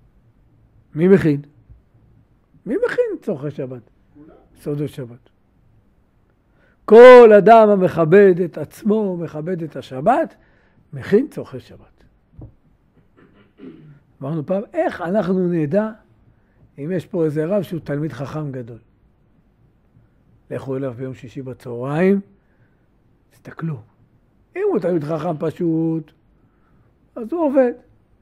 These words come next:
Speaker 1: במטבח. ואם הוא תלמיד חכם גדול, אז הוא שם גם סינר, שלא יהיה רבב על בגדו. ומה הוא עושה? גדול הדור, מה הוא עושה?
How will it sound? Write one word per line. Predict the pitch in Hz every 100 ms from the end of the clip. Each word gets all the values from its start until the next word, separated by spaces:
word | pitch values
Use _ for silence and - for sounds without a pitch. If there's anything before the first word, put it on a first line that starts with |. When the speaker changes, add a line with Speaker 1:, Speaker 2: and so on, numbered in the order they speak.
| _ _ _ _ _ _ _ _ _ _ _ -
Speaker 1:
במטבח. | 156 160 139 135 127 _ -
ואם | 143
הוא | 190
תלמיד | 156 170
חכם | 160 147 175
גדול, | 143 139 156 202 240 - - _ _ _ _ _ _ _ _ _ _ _
אז | 156
הוא | 147
שם | - 170
גם | 151 147
סינר, | - 127 143 123 107 _ _ _ _ _ _ _ _ _ _ _ _ _ _ _ _ _ _ _ _
שלא | - 123
יהיה | 147 147
רבב | 139 123 139 135
על |
בגדו. | 123 117 127 113 _ _ _ _ _ _ _ _ _ _ _ _ _ _ _ _ _ _ _ _ _ _ _ -
ומה | 165
הוא | 196 196
עושה? | 170 214 240 _ _ _ _ _ _ _ _ _ _ _ _ _ _ 139
גדול | 165 247
הדור, | 311 320 269 175
מה |
הוא | 220
עושה? | 214 220